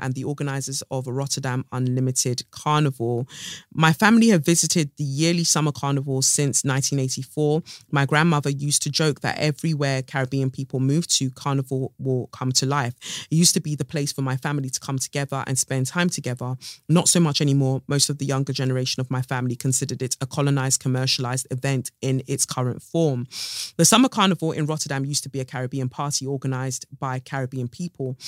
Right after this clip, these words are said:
However, about twenty years ago, the Council of Rotterdam got involved and took over the organisation. They claimed it was because the carnival brought in about one million extra tourists and visitors,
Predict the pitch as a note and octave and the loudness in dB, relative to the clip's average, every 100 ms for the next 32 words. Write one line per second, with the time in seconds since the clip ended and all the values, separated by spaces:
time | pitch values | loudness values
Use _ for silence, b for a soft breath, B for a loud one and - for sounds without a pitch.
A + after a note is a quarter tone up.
0 | B B D3+ D#3 D3 C3 C#3 C3+ - G#3 | B B 0 2 0 -2 -2 -4 0 0
1 | - G3 E3+ - C3 B2+ C3+ D3+ D#3 F3+ | 0 0 -2 -2 -4 -4 -4 -2 -2 -2
2 | D#3+ C#3+ C3 B2 C3 C3 - - D3 C3 | -2 -2 -4 -4 -4 -4 -8 -2 -2 0
3 | D3 C3+ - B B B B C#3 B2+ E3+ | -2 -4 -8 B B B B 2 2 0
4 | - D#3 D3+ C#3+ C3+ C#3 C3 C3 C3 C#3+ | -2 -2 0 0 -2 -2 -2 -2 -2 -2
5 | D3+ - B2+ B2 B B B D#3+ D3 F3 | -2 -2 -2 -4 B B B -2 0 2
6 | F3 F3+ D3 - - D#3+ - - D3+ D#3 | 2 2 0 -2 -2 -2 -2 -4 -4 -4
7 | C#3+ D3 C3 D3+ D3 D3 C#3 C3 B2 C#3+ | -2 -4 -2 -2 -2 -2 -2 -2 -6 -2
8 | C#3+ D3 C#3 C3+ B2+ C3+ - C#3 - D3+ | 0 2 0 -2 -4 -2 -2 -2 -4 -4
9 | C3+ C3 - - C3 B2+ C#3+ F3+ E3+ - | -2 -4 -4 -6 -2 -2 -2 -2 -2 -2
10 | C#3 C3 | -4 -6